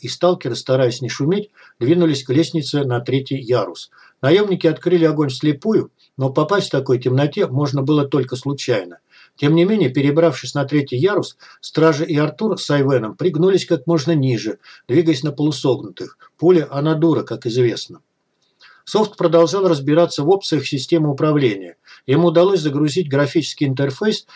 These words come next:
и сейчас хакер его изучал. Пробежался взглядом по вкладкам.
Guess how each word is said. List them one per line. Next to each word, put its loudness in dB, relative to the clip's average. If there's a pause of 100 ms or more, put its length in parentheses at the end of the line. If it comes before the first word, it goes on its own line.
(160)
и -4
сейчас 0
хакер -2
его 4
изучал. -2 (340)
Пробежался 0
взглядом 0
по 0
вкладкам. -4